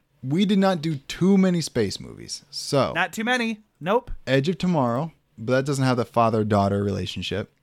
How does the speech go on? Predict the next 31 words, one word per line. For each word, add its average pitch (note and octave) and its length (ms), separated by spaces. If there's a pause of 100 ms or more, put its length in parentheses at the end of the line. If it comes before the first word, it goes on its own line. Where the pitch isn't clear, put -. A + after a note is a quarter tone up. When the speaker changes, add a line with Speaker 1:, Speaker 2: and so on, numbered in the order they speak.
(100)
Speaker 1:
Midnight D3 540
Sky C#3+ 640 (240)
is A2+ 180
a G#2+ 80
big E3 640
one, A2+ 420 (260)
but C3+ 60
there's D3 120
no D3+ 160 (140)
time D3+ 360
travel F2+ 380
in A1 80
that. A1 240 (240)
Or C#3 140
if C#3+ 100
there D#3+ 180
is, C#3+ 560
I B2 460
missed A2+ 400
it, A2 180
or A2 280
that A#2 100
movie A#2 220
was G#2 100
so G#2 200
bad F#2+ 200
I F#2+ 60
wasn't F#2 280
paying - 180
attention. - 240
Speaker 2:
Okay. G#3 340